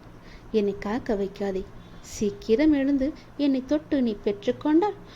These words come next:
உன்னுடைய வருமானம் உனக்கு நிலைத்து இருக்கும். நிலையான வருமானமும் உன்னுடைய வாழ்வில் இருந்து கொண்டே இருக்கும். எந்த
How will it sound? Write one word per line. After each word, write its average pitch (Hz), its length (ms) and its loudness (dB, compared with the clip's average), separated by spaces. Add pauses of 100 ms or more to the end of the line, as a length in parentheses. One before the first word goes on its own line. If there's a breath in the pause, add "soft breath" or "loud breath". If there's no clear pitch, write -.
(160 loud breath)
உன்னுடைய 233 360 4
வருமானம் 262 640 2
உனக்கு 233 340 0
நிலைத்து 202 440 0
இருக்கும். 226 380 0 (440 loud breath)
நிலையான 208 560 2
வருமானமும் 277 680 2 (120)
உன்னுடைய 233 420 2
வாழ்வில் 240 540 0
இருந்து 202 340 2
கொண்டே 202 380 0
இருக்கும். 247 420 -2 (480 loud breath)
எந்த 208 340 2